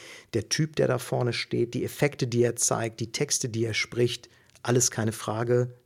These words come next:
elementar wichtig. Ohne das würde es gar nicht funktionieren. Aber als Kirsche auf der Sahne, finde ich, ist Videotechnik, Videocontent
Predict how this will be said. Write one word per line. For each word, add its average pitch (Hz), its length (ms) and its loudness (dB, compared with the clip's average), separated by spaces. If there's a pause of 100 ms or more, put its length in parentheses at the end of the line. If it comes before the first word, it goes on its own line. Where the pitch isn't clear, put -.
(120)
elementar 120 540 4
wichtig. 127 400 0
Ohne 127 240 6
das 120 400 2
würde 117 140 4
es - 100 2
gar 135 180 6
nicht 139 160 2
funktionieren. 107 680 -4 (400)
Aber 110 420 2 (400)
als - 220 0
Kirsche - 340 4
auf 147 180 0
der 123 120 2
Sahne, 117 500 -2 (320)
finde 113 320 0
ich, 139 300 0
ist - 200 -4
Videotechnik, 123 800 0
Videocontent 107 840 -4